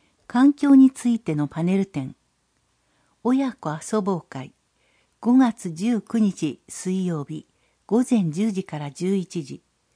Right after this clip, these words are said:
対象は未就学児と保護者。キッズルームチャケラ。毎週月曜日から金曜日、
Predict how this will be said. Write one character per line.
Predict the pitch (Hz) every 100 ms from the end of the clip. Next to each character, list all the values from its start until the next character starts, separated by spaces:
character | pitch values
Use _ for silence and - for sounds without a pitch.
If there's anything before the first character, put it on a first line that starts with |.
| _ _ _ _
対 | 208 226
象 | - 190 170
は | 160 165 _ _ _
未 | 196 202 -
就 | 269 247
学 | 233 - 208
児 | 165
と | - - - _
保 | - 165
護 | 170
者。 | - - - _ _ _ _ _ _ _ _ _ _ _ _ _
キ | - 190
ッ | 170 -
ズ | 277 269
ル | 269 190
ー |
ム | 143 - _
チ | - 247
ャ |
ケ | - 156
ラ。 | 98 - _ _ _ _ _ _ _ _
毎 | 202 233 262
週 | - 233 214
月 | 180 - 214
曜 | 214 180
日 |
か | 170 160
ら | 151 160
金 | - 180 180
曜 | 170 143
日、 | 156